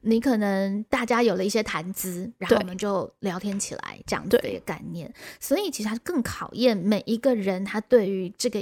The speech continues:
Speaker 1: 议题的熟悉度，
Speaker 2: 嗯哼。
Speaker 1: 乃至你可不可以临场去发挥的一个熟悉度。
Speaker 2: 对。
Speaker 1: 那它也让我想到一个问题是，所以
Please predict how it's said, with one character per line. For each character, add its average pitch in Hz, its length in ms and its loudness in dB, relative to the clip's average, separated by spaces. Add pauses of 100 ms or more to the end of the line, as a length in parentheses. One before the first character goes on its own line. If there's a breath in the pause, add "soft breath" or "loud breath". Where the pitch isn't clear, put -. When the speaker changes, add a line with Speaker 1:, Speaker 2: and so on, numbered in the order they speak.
Speaker 1:
议 214 160 -2
题 - 200 -12
的 190 240 -4
熟 196 160 0
悉 233 200 -4
度， 233 280 -2 (100)
Speaker 2:
嗯 220 180 6
哼。 220 80 6
Speaker 1:
乃 311 120 8
至 247 160 -2
你 226 120 0
可 226 100 -4
不 - 80 -10
可 214 140 -4
以 185 80 -4
临 180 340 -4
场 - 380 -4
去 208 240 0
发 190 340 -4
挥 185 180 -2
的 190 60 -2
一 - 20 -4
个 170 80 -4
熟 - 200 -8
悉 - 240 -10
度。 - 120 -10 (220)
Speaker 2:
对。 - 260 0 (360 soft breath)
Speaker 1:
那 320 100 0
它 - 180 -2
也 311 160 6
让 254 140 6
我 220 80 4
想 190 160 -2
到 202 60 -2
一 214 40 0
个 208 80 0
问 202 220 2
题 185 160 -8
是， 202 160 -4
所 190 480 -4
以 254 240 -6